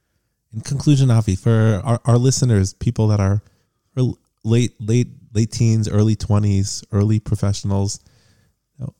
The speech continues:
that are, that care about, uh, Israel, um, and Jewish values, what's a message that you wanna leave everybody with?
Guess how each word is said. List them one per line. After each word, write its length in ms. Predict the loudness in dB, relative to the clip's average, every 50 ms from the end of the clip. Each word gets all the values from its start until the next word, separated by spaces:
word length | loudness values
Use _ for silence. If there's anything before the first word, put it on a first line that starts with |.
| _ -6
that 100 | -2 0
are, 220 | 0 0 0 -2 -4 -10 _ -12
that 300 | -8 -6 -6 -6 -8 _
care 260 | -4 -2 0 0 0
about, 420 | 2 2 2 2 2 0 -2 -4 -8
uh, 80 | -10 -4 _
Israel, 540 | 0 0 2 2 0 0 0 0 -2 -4 -8 _ _ _ _ _ _ _
um, 420 | -8 -6 -4 -4 -4 -4 -6 -6 -6
and 120 | -8 -4
Jewish 300 | -2 -2 0 0 0 0
values, 500 | 0 0 0 0 -2 -4 -6 -6 -8 -12 -14 _ _ _ _ _ _ _ _ _ -20 -12
what's 240 | -8 -8 -6 -4 -2
a 60 | -2
message 360 | 0 0 0 0 -2 -2 -2
that 80 | -2 0
you 120 | 0 0
wanna 160 | 0 0 -2
leave 160 | -2 -2 -2 -2
everybody 320 | -4 -4 -4 -4 -4 -4
with? 260 | -4 -4 -6 -10 -14